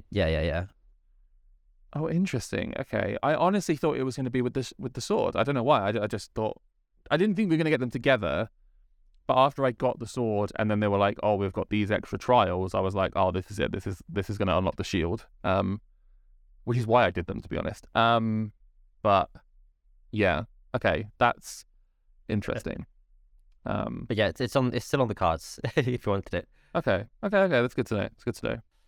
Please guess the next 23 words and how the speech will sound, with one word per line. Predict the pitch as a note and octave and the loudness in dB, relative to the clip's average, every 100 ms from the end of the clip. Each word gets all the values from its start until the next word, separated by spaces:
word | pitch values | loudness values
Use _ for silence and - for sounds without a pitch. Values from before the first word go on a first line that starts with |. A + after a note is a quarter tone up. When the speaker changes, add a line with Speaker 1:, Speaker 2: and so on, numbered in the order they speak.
| _ | _
Speaker 2:
Um, | - A#2 A2+ A2+ A#2 _ _ _ _ _ _ _ _ _ _ _ - | -2 0 2 -2 -4 _ _ _ _ _ _ _ _ _ _ _ -2
that, | E3+ G#3+ - - D#3 - | 2 2 0 -16 -12 -2
I | D#3 | 0
mean, | E3+ E3+ | 0 4
after | F3+ F#3 | 2 4
that, | D#3+ D#3 | 2 4
I | C#3 | 2
spoke | - C#3+ - | -2 -8 -4
to, | B2 A2 _ - A#2+ | -4 -4 _ -6 0
uh, | A2 | 2
Hetsu, | G2+ - - G2+ A2 - | 2 -4 -4 -4 -6 -4
and | A2 | 2
I | G#2+ | 2
upgraded | G#2 G#2+ G2+ | 2 -2 0
all | |
my | F#2+ | -4
stuff. | - G2 A2+ - - | -2 -4 -4 -12 -4
Um, | G#2+ G#2+ | -2 2
I | A2+ | 2
had | B2 | 2
a | A#2 | 2
hundred | B2 B2+ A#2 A#2 | 0 -2 -2 -4
and | A2+ A2 G#2+ G#2 G#2 G#2 G#2 | -4 -4 -6 -8 -8 -8 -10